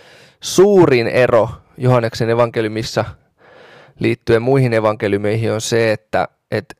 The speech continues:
Judea ja Jerusalem saa paljon enemmän huomiota kuin Galilea. Kun mu-, muissa evankeliumeissa kuvataan hirveästi Galileassa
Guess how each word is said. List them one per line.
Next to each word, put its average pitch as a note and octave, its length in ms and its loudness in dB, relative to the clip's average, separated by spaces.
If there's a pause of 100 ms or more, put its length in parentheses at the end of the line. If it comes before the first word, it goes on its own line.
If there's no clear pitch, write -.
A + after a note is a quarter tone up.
(140)
Judea B2 580 2 (1500)
ja A#2 100 2
Jerusalem A#2 720 2 (280)
saa - 200 -2
paljon A#2+ 320 2
enemmän A#2 460 0
huomiota F2+ 580 2 (560)
kuin F#2+ 240 -4
Galilea. G#2 580 -2 (1080)
Kun - 180 -2
mu-, - 280 0
muissa C#3+ 340 2
evankeliumeissa A#2 560 0
kuvataan A#2 360 0
hirveästi A#2 480 -4
Galileassa A#2+ 640 0